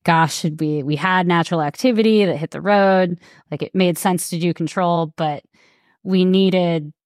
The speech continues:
like, maybe we needed to wait longer. I don't know. It was, uh, kind of a strange experience. There was a lot of ice involved with that storm. So we had some sleet and some kinda, you know, funky weather patterns.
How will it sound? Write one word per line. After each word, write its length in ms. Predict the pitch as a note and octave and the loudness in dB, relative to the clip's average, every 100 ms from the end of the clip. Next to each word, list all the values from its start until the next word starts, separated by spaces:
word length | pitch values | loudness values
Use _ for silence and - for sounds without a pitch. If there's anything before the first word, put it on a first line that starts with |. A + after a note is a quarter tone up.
| _ _ - | _ _ -4
like, 280 | D#3 C#3+ - | -4 -4 -2
maybe 220 | F#3 G3 | -2 0
we 100 | G3 | 0
needed 220 | F#3 D#3 | 0 -2
to 60 | C3 | -4
wait 240 | F3+ A3 | -2 0
longer. 380 | A3 A3 G#3 G#3+ | 0 0 0 0
I 80 | G#3 | 0
don't 160 | G#3+ G3 | 0 0
know. 280 | F3 D#3 D3+ | 2 0 0
It 100 | F#3+ | 0
was, 300 | G3 F#3+ F#3 - | 0 -2 -6 -2
uh, 240 | F3+ E3 | -2 -2
kind 200 | - A3+ | -2 0
of 80 | B3 | 0
a 60 | |
strange 360 | B3+ - A3 G3+ | -2 0 2 2
experience. 680 | G3 - F#3 F3+ F3 E3+ - | -2 -4 -2 0 0 -2 0
There 120 | G3 | 0
was 120 | F3+ | 2
a 40 | |
lot 140 | G3+ G3 | 2 0
of 60 | D#3+ | 0
ice 340 | E3 F3 - | -2 -2 -4
involved 380 | F3+ E3 E3 E3 | -2 0 -2 -4
with 100 | D#3+ | -4
that 180 | E3 - | -4 -4
storm. 420 | - E3+ E3 D#3+ | -4 -2 0 -2
So 120 | - | -2
we 80 | D#3+ | -2
had 160 | D#3+ | -2
some 180 | D#3 E3 | -2 -2
sleet 720 | D3+ - G3 F3+ E3+ E3 - _ - _ _ | -2 -2 0 2 0 -2 -8 _ -20 _ _
and 180 | - F3+ | -2 -2
some 180 | F3+ E3 | 0 0
kinda, 380 | G#3 G#3 F#3 E3+ | 2 2 2 0
you 100 | F#3 | 0
know, 160 | E3+ E3 | 0 0
funky 380 | G3+ F#3+ F#3+ | 0 -2 0
weather 280 | E3+ E3 E3 | -2 0 -2
patterns. 680 | D#3+ D#3+ D#3+ D#3 D3+ D#3 - | -2 -4 -4 -6 -4 -6 -8